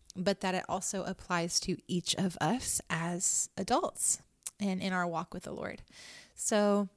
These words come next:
I've been toying with the title for this episode, and I'm wondering if I'll call it, "Why Obedience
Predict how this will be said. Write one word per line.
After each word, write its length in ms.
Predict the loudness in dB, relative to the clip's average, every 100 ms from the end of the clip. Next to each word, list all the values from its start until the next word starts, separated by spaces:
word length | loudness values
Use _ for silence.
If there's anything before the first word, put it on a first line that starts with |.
| _
I've 140 | 2
been 180 | 6 6
toying 380 | 4 2 2 4
with 460 | 4 4 0 -8 -10 -6
the 120 | 2
title 440 | 6 8 8 8
for 160 | 6 2
this 160 | 2
episode, 540 | 0 -4 -4 -2 -2 -4 -12 -18 -16 -16 0
and 120 | 4
I'm 160 | 4 4
wondering 420 | 4 2 0 0
if 200 | -2 0
I'll 120 | -4
call 340 | -2 0 2
it, 400 | 4 2 -2 -6 -8 _ -20 -20 -20 -20 -12
"Why 520 | 0 6 8 8 6 4
Obedience 1080 | 2 2 2 2 2 2 -2 -2 4 4 4